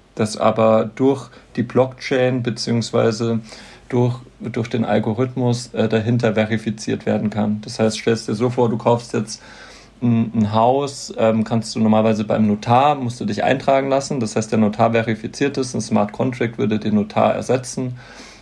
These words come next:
und, ähm, es bräuchte niemand Drittes mehr, der das verifiziert, sondern der Smart Contract tut das.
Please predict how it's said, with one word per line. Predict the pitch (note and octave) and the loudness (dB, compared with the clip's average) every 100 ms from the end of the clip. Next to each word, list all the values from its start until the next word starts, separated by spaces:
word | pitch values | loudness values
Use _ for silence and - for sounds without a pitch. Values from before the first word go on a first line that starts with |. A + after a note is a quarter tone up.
| - | -12
und, | - A2 G#2+ G#2+ G#2 G#2 | -2 2 4 4 2 -2
ähm, | - G#2 G#2 G#2 G#2+ G#2+ - | 0 2 4 4 4 2 -2
es | - - - - | -8 -6 -6 -6
bräuchte | - G#2+ A#2 A2 | 0 0 2 0
niemand | A2 A#2 A2 G#2+ | 2 2 2 2
Drittes | - B2+ B2 | 0 -2 -2
mehr, | B2 A2 G#2+ | 2 2 2
der | G#2+ | 0
das | G#2+ G#2 - | 0 -2 -4
verifiziert, | A2+ G#2+ G#2 - - D3+ | -4 -4 -6 -6 -4 -4
sondern | - A#2 G#2+ | -2 0 0
der | G#2 | 0
Smart | - G#2+ G#2 | -4 -4 -4
Contract | - A#2 A#2 A2 - | -2 -2 -2 -6 -10
tut | - - | -16 -14
das. | - - | -16 -18